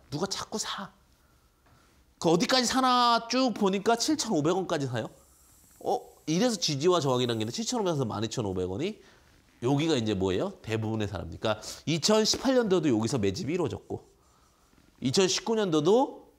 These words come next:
예, 특별하게 그때 삼월 달에 폭락할 때 이천이십 년도죠. 여기서 일어났고 이십일 년도는 여기까지 안 내려왔는데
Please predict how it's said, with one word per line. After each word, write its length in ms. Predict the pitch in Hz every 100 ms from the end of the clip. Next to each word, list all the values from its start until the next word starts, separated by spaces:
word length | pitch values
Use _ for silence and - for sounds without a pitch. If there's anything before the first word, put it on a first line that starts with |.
| -
예, 280 | 110 104 -
특별하게 540 | - 220 196 165 147
그때 140 | 147 131
삼월 260 | 208 226
달에 160 | 202 170
폭락할 560 | - 233 233 226 143 -
때 220 | 107 -
이천이십 420 | 131 127 135 143 165
년도죠. 440 | 113 92 143 170 - _
여기서 300 | 117 156 190
일어났고 560 | 120 95 92 98 - 92 _ _ _ - _ _
이십일 340 | 170 175 247 233
년도는 320 | 208 190 135
여기까지 260 | 123 139 127
안 120 | 98
내려왔는데 760 | 120 117 92 90 110 214 233